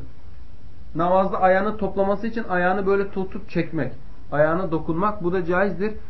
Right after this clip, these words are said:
Ne demişti Ayşe radıyallahu anhu? "Kuntu emuddu ricli fi kıbletin nebi sallallahu aleyhi ve sellem." Peygamber sallallahu aleyhi ve sellem namaz kılarken ve huve yusalli,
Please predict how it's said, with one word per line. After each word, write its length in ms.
Ne 140
demişti 380
Ayşe 300
radıyallahu 640
anhu? 360
"Kuntu 460
emuddu 580
ricli 460
fi 260
kıbletin 520
nebi 260
sallallahu 220
aleyhi 140
ve 40
sellem." 100
Peygamber 400
sallallahu 300
aleyhi 200
ve 40
sellem 140
namaz 360
kılarken 460
ve 40
huve 200
yusalli, 520